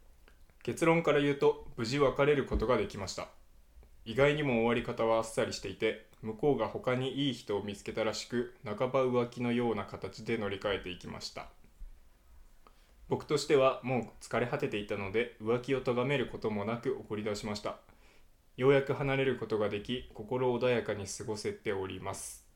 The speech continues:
浮気相手の男性が今後どうなるかが心配ですが。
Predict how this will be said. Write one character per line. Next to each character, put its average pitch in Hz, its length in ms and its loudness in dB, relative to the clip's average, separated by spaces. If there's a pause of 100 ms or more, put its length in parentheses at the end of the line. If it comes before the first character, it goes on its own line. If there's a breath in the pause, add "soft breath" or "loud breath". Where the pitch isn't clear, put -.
(580)
浮 127 140 2
気 135 100 0
相 139 140 6
手 131 80 2
の 113 100 0
男 110 160 0
性 107 160 0
が 107 100 0
今 117 160 -2
後 113 120 0
ど 127 120 0
う 127 40 0
な 113 80 0
る 104 80 -2
か 107 180 -2
が 123 160 0
心 95 280 -10
配 95 180 -4
で 101 100 -8
す - 140 -12
が。 - 140 -12